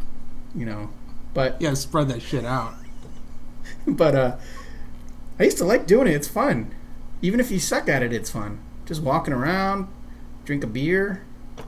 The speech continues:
Speaker 1: I don't
Speaker 2: It's fun.
Speaker 1: It,
Speaker 2: You, you
Speaker 1: it's
Speaker 2: play
Speaker 1: always struck me as a really expensive way to get upset.
Speaker 2: Well, when you play the City of Phoenix courses, it's usually a dollar a hole, so you can play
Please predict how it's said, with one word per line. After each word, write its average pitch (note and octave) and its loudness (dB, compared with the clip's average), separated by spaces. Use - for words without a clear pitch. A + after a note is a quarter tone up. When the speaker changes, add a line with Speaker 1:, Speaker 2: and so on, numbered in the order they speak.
Speaker 1:
I C3+ -2
don't F#3 -2
Speaker 2:
It's - -8
fun. C4 -2
Speaker 1:
It, E3 4
Speaker 2:
You, D#3 8
you E3+ 8
Speaker 1:
it's D#3+ 4
Speaker 2:
play E3+ 8
Speaker 1:
always G#3 8
struck E3+ 2
me D#3+ 4
as C3 4
a C#3 4
really C#3 6
expensive B2+ 0
way A#2+ 0
to A2+ -2
get A2 -4
upset. - -4
Speaker 2:
Well, D3+ 6
when D3 8
you C3+ 8
play D#3+ 6
the D3 2
City C#3+ 4
of C3 2
Phoenix C#3+ 6
courses, B2 0
it's G#2+ -6
usually B2 0
a A2 0
dollar A2 -2
a G2+ -4
hole, A2 -4
so - -6
you G#2+ -6
can A#2 -4
play A2 -2